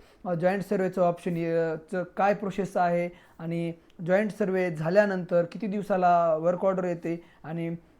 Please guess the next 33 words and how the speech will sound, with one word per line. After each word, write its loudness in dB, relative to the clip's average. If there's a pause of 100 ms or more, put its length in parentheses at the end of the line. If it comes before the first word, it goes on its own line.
अ, -4 (1400)
जे 6
आपण 2
कंपनी 0
निवडता, 2
कंपनी -6
निवडल्यानंतर 0 (460)
किती -2
दिवसाला 4
आपल्याला 4
जॉईंट 0
सर्व्हेचा -2
मेसेज -4
येतो, -2 (240)
कॉल 4
येतो -2
का, 2
या 2
संदर्भात 0
सुद्धा -2
आपण -4
चर्चा -4
करणार -4
आहोत. -2
तर -6
शेतकरी -6
बांधवांनो, -4 (400)
त्या, 2
त्यासाठी -2
हा 2
व्हिडिओ 0
शेवटपर्यंत -6
पाहायचा. -10